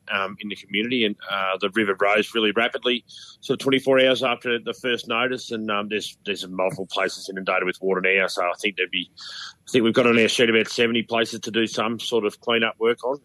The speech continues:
and there'd be thirty or forty houses comfortably that have got water inside 'em. So yeah, it's, um, it's, it was been stressful. I think a bit of a status quo at the moment with the water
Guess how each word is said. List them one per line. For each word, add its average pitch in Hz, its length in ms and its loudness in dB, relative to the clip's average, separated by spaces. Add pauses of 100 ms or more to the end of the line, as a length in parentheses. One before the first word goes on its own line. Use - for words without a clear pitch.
and 104 120 -8
there'd 101 120 -2
be 95 180 -8 (100)
thirty 95 320 -2
or - 20 -6
forty 90 400 -2
houses 90 480 -4
comfortably 92 460 -4
that 90 80 0
have 87 140 -4
got 92 160 0
water 90 260 0
inside 87 400 0
'em. 82 120 -6
So 82 240 -2 (380)
yeah, 127 120 6
it's, 98 280 -2
um, 85 380 -4
it's, - 320 -10
it 110 80 0
was 104 180 -2
been 120 300 4
stressful. 113 420 0
I - 20 2
think 110 240 -2 (180)
a - 60 -14
bit 117 140 -2
of 95 80 -2
a 90 60 0
status - 320 -2
quo 104 180 0
at 101 80 -2
the 92 60 -4
moment 98 320 0
with 98 160 -10
the 101 60 -8
water 104 340 2